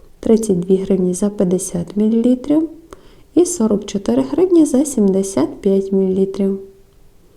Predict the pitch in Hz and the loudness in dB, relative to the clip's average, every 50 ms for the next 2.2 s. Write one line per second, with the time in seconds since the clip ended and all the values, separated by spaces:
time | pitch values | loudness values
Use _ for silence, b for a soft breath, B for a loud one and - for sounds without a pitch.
0 | b b b b b b b b b b b b b b b b - - 254 247 | b b b b b b b b b b b b b b b b -6 -4 -2 2
1 | - 240 233 214 220 220 - - 185 185 - - 220 214 214 214 220 202 190 175 | 2 4 4 2 2 0 -4 -6 -6 -6 -4 -2 0 0 0 0 -2 -2 -2 -2
2 | 175 - - | -4 -4 -6